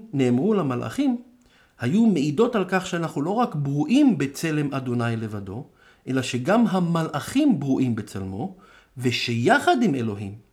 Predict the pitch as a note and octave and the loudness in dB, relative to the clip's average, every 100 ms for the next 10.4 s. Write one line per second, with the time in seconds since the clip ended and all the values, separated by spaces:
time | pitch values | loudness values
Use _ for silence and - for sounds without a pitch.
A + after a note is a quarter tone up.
0 | _ _ _ - B2+ A#2+ B2+ B2+ - C4+ | _ _ _ -4 -2 0 -2 0 2 2
1 | F3 - B2+ C3 C#3 - - B2+ - - | 2 -2 -4 -4 -6 -12 -4 -4 -4 -4
2 | B2+ A2+ C#3 F#3 F#3 C#3+ C#3+ C3 - - | -2 0 2 2 0 -2 -4 -6 -8 -14
3 | A#2 - - _ _ _ _ _ _ _ | -18 -20 -20 _ _ _ _ _ _ _
4 | _ _ _ _ _ _ _ _ _ - | _ _ _ _ _ _ _ _ _ -14
5 | A#2+ G3+ A#3 F#3+ G3+ D3 - _ _ _ | 0 2 4 2 -2 -4 -10 _ _ _
6 | _ _ _ _ _ D3+ D#3 D3 D3 B2+ | _ _ _ _ _ -8 -6 -6 -6 -6
7 | B2+ A#2+ A2+ G2+ - _ _ _ _ _ | -8 -8 -12 -16 -20 _ _ _ _ _
8 | _ _ _ _ B2+ B2 - B2+ D#3 G#3 | _ _ _ _ -6 -4 -2 0 2 4
9 | A3+ F3 B2+ A2+ A#2 - C3 B2 A2+ A2 | 4 2 0 -4 -6 -4 -4 -2 -4 -6
10 | G#2+ - G#2 | -10 -14 -14